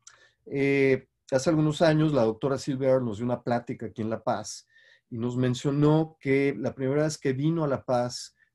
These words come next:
visitó una isla, y esa isla fue Las Ánimas, al norte del Bajo Espíritu Santo, y ahí observó tantos tiburones martillo como estrellas en el cielo. Eran tantos, eran tantos animales en los sesentas que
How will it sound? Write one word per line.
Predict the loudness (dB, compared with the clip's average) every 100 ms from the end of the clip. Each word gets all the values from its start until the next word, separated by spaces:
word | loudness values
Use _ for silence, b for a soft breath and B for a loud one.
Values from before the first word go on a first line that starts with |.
| -10
visitó | -4 -4 -6 -10 0 0 2
una | 0 0 2
isla, | 2 0 0 0 0
y | -2
esa | -2 -2
isla | -2 -2 -4
fue | -4 -4
Las | -4 -4
Ánimas, | -4 -4 -6 -8 -14 _ _ _ _
al | -10 -6
norte | -6 -6 -6
del | -4 -4 -4
Bajo | -6 -8
Espíritu | -8 -6 -6 -4
Santo, | -2 -2 -2 -4 -6 b b b _ -10
y | 0 4
ahí | 6 6
observó | 4 2 -2 2 2 2
tantos | 2 2 -2
tiburones | -4 -2 0 -2 -4
martillo | -6 -4 -2 -2
como | -2 -8
estrellas | -10 -6 -4 -2 -4
en | -8 -10
el | -12
cielo. | -12 -10 -8
Eran | -6 -6
tantos, | -4 -4 -4 -8 -18 -20 B B B
eran | -6 -4 -2
tantos | 2 2 2 -4
animales | -4 -4 -4 -4 -6 -8
en |
los | -10 -10
sesentas | -8 -8 -6 -10
que | -8 -10